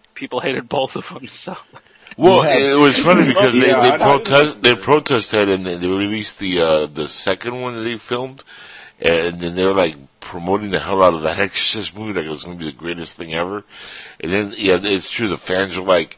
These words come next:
Speaker 2: "Well, the other one can be that bad compared to this crap." And then they came on, they were like, "Wait, we were wrong, it's worse." <laughs> So,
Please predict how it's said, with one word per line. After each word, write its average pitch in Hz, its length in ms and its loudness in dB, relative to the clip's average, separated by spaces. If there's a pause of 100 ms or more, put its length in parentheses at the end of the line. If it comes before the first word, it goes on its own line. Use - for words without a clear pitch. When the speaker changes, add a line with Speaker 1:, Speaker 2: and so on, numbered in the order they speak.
(380)
Speaker 2:
"Well, 101 160 4
the 98 100 2
other 147 280 6
one 160 180 4
can 135 240 0
be 123 180 -2
that 101 380 2
bad 95 240 2
compared 90 320 -4
to 82 80 -2
this 113 180 -4
crap." 73 460 -10 (420)
And 85 160 -6
then 95 100 -2
they 98 100 -2
came 101 260 -4
on, 107 140 4
they 104 80 4
were 104 80 6
like, 95 240 0
"Wait, 127 140 4
we 117 40 2
were 92 200 4
wrong, 104 280 4
it's 80 160 -10
worse." 92 480 -6
<laughs> - 40 -20 (1000)
So, - 540 -14